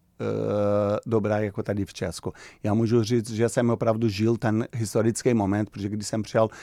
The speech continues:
ještě to bylo Československo, sice bylo už po revoluci, ale těsně po revoluci. Tím pádem jsem opravdu viděl, eh,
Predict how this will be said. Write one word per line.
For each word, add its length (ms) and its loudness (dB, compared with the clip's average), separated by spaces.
ještě 200 0
to 80 0
bylo 200 4
Československo, 840 0
sice 280 -2
bylo 200 2
už 140 2
po 180 2
revoluci, 540 0
ale 160 4
těsně 380 2
po 140 2
revoluci. 580 0
Tím 160 0
pádem 280 4
jsem 200 2
opravdu 400 4
viděl, 680 4
eh, 60 -4